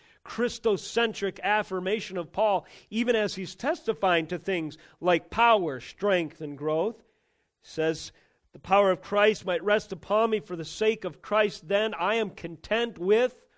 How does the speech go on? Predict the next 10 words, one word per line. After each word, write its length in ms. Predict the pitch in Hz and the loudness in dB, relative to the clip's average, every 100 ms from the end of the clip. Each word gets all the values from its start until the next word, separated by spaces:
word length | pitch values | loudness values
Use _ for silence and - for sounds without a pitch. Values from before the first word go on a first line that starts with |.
| _ | _
what? 420 | - 170 254 262 _ _ _ _ | -4 0 0 -2 _ _ _ _
"The 80 | 147 | -14
tempering 560 | 147 185 185 196 214 202 | -8 -6 -6 -6 -4 -4
influence, 800 | 180 147 147 127 110 - - - _ _ - | -4 -8 -12 -12 -12 -16 -18 -18 _ _ -8
weaknesses, 880 | 143 208 208 135 - 107 104 - - _ _ | -2 -2 -4 -12 -14 -18 -20 -20 -20 _ _
insults, 520 | 202 208 170 147 131 - | 2 2 0 -10 -12 -4
hardships, 600 | 190 202 196 - 147 - | 2 4 2 -4 -14 -10
persecutions, 800 | 190 190 196 156 185 170 185 160 | -6 -6 -8 -10 -10 -10 -12 -10
and 160 | 165 | -10
calamities. 640 | - 165 156 135 120 107 | -6 -4 -2 -6 -12 -16